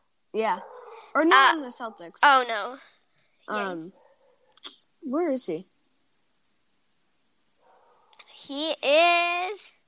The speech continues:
Speaker 2: oh my goodness. Where is he?
Speaker 1: He just moved to Orlando.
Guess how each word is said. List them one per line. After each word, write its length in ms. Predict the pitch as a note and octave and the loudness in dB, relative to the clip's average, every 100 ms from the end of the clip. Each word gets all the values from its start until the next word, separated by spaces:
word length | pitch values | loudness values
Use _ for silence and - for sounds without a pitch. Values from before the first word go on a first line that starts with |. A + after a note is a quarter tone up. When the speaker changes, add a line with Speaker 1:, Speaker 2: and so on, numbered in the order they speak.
| _ _ _ _ - | _ _ _ _ -12
Speaker 2:
oh 60 | |
my 100 | G4+ | -8
goodness. 420 | F#4 C4+ A#3 - - _ _ _ _ _ _ _ _ _ _ _ - | -6 -6 -8 -14 -20 _ _ _ _ _ _ _ _ _ _ _ -10
Where 320 | F#4+ A4 A#4 | -4 -2 -4
is 80 | - | -6
he? 260 | - B3 _ _ _ _ _ _ _ _ _ _ _ _ _ _ _ - | -14 -16 _ _ _ _ _ _ _ _ _ _ _ _ _ _ _ -4
Speaker 1:
He 160 | C4 B3 | 0 0
just 180 | C4+ | 0
moved 520 | C4 B3+ A#3+ C4 B3+ - | 2 4 4 4 0 -2
to 640 | C#4+ B3 A#3+ A3+ A3 A3 - | 2 4 4 4 4 2 0
Orlando. 680 | F#3+ F3+ E3 D#3 - - | -4 -4 -6 -8 -10 -14